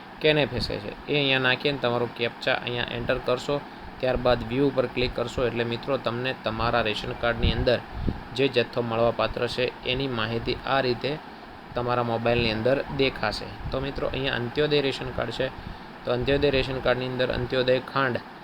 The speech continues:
એ મળવાપાત્ર જથ્થો કિલોગ્રામમાં છે મિત્રો, એક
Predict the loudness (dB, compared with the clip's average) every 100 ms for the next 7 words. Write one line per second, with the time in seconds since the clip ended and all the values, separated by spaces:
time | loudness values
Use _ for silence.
0 | -16 -16 -6 2 4 4 0 -6 0 4
1 | 4 4 4 2 2 0 0 -4 0 2
2 | 4 4 2 2 0 0 -2 -2 -2 -2
3 | -2 -8 -10 -4